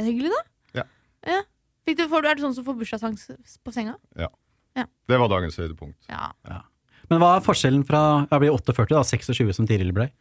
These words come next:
Speaker 2: Feiringa kan jeg se for meg litt, eh,
Speaker 1: <laughs>
Speaker 2: annerledes, eller jeg vet ikke hva du sier.
Speaker 1: Nei, det var jo mandag, da, så det ble jo, jeg tror ikke, det ble ikke noe feiring da, nei.
Speaker 2: Nei.
Speaker 1: Eller bare en lunsj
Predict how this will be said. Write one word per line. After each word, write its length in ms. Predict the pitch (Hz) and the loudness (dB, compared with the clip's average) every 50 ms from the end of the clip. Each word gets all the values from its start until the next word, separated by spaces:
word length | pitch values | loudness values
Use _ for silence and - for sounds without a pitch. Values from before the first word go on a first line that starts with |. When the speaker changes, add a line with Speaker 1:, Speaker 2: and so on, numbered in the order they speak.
| - | -14
Speaker 2:
Feiringa 480 | - - 120 117 135 143 165 160 120 104 | -4 0 2 4 4 4 4 4 2 2
kan 220 | 98 - 113 110 107 | 2 2 2 2 2
jeg 80 | 107 101 | 2 2
se 140 | 113 117 113 | 4 2 2
for 160 | - - - | 2 2 2
meg 220 | 104 98 95 92 - | 4 4 2 2 2
litt, 140 | - - 262 | 2 0 0
eh, 380 | 294 285 104 104 107 - - - - | 0 0 2 0 0 0 -2 -2 -4
Speaker 1:
<laughs> 180 | - - - 123 | -4 -4 -2 -2
Speaker 2:
annerledes, 800 | 110 101 135 127 104 - 143 135 123 - - 110 104 95 - - - | 0 2 2 0 2 2 2 0 0 0 -2 -4 -4 -4 -4 -8 -8
eller 220 | - 110 113 117 113 | -6 -2 0 0 2
jeg 40 | 117 | 0
vet 80 | 117 - | -2 -2
ikke 140 | - - - 90 | -4 -8 -6 -4
hva 40 | 90 | -6
du 80 | 85 | -4
sier. 160 | - 107 95 85 - - - - - - - - | -4 -4 -6 -6 -8 -12 -8 -8 -8 -8 -8 -2
Speaker 1:
Nei, 160 | - 302 311 | 0 2 4
det 60 | 311 302 | 4 4
var 60 | 294 | 4
jo 60 | 294 277 | 4 2
mandag, 300 | 269 247 233 233 254 277 | 2 0 2 2 2 2
da, 140 | 277 254 254 | 2 2 0
så 100 | 254 285 | -2 -2
det 60 | 294 277 254 | -2 0 2
ble 80 | 269 269 | 2 4
jo, 140 | 277 277 277 269 | 4 4 2 2
jeg 220 | 262 247 262 285 269 | 0 0 -2 -2 -2
tror 80 | 262 277 | -2 -4
ikke, 140 | 277 240 240 | -4 -4 -4
det 60 | 269 254 | -4 -4
ble 60 | 269 | -2
ikke 80 | 262 277 | -2 -4
noe 80 | 285 262 | -4 -2
feiring 380 | - 285 262 233 226 233 233 | 0 0 0 0 -2 -2 -2
da, 80 | 220 208 208 208 | -2 -2 -4 -2
nei. 140 | 214 226 254 214 - _ _ _ - - | -2 -4 -4 -4 -8 _ _ _ -6 -2
Speaker 2:
Nei. 60 | - | 0
Speaker 1:
Eller 140 | - 254 247 | 0 0 0
bare 120 | 262 262 269 | 0 0 0
en 80 | 254 247 | -2 -2
lunsj 300 | 226 214 226 277 294 - | -4 -4 -6 -8 -12 -14